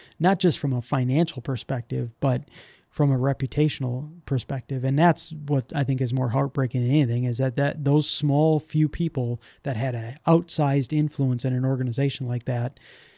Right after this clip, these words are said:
that was the devastating part for most, is not only did they lose the, lose their livelihood on, on a place that they firmly believed in and that was doing well,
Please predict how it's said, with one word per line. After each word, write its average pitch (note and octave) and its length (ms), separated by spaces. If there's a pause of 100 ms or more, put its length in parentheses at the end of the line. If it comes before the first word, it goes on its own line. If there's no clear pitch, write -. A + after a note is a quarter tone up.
(360)
that G3 440
was B3+ 160
the C#3 100
devastating C3 600
part C3 280
for B2+ 140
most, B2+ 520
is C3 160
not E3 180
only F3 200
did C3 120
they C3 140
lose C3+ 220
the, C#3+ 180
lose C#3+ 220
their C3 160
livelihood C3 480
on, B2+ 160 (100)
on C#3+ 160
a B2 60
place E3+ 260
that C3 140
they D3+ 120
firmly D#3 460
believed C3 400
in C#3 200
and A#2+ 140
that C3+ 140
was B2+ 180
doing C#3+ 380
well, B2+ 480